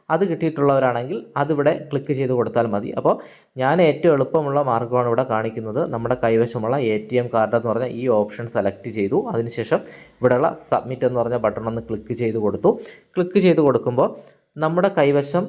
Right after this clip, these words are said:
എത്ര എ ടി എം കാർഡുണ്ടോ അതൊക്കെ നമുക്കിവിടെ കാണാൻ പറ്റും. അപ്പോൾ എനിക്ക് മൂന്ന് എ ടി എം കാർഡുണ്ട്. അപ്പോൾ അതിൽ നമ്മുടെ ആക്റ്റീവ് ആയിരിക്കുന്ന കാർഡായിരിക്കണം നമ്മളവിടെ സെലക്ട് ചെയ്യേണ്ടത്. നമുക്ക് ചിലപ്പോൾ എക്സ്പയറി ആയ കാർഡൊക്കെ അവിടെ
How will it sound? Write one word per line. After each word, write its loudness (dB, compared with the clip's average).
എത്ര 0
എ 6
ടി -4
എം 2
കാർഡുണ്ടോ 0
അതൊക്കെ 0
നമുക്കിവിടെ -2
കാണാൻ 0
പറ്റും. -8
അപ്പോൾ -2
എനിക്ക് -4
മൂന്ന് 0
എ 0
ടി 0
എം 0
കാർഡുണ്ട്. 0
അപ്പോൾ -2
അതിൽ -2
നമ്മുടെ 0
ആക്റ്റീവ് 0
ആയിരിക്കുന്ന 2
കാർഡായിരിക്കണം 0
നമ്മളവിടെ 0
സെലക്ട് 0
ചെയ്യേണ്ടത്. 0
നമുക്ക് -2
ചിലപ്പോൾ 2
എക്സ്പയറി 2
ആയ 4
കാർഡൊക്കെ 0
അവിടെ 2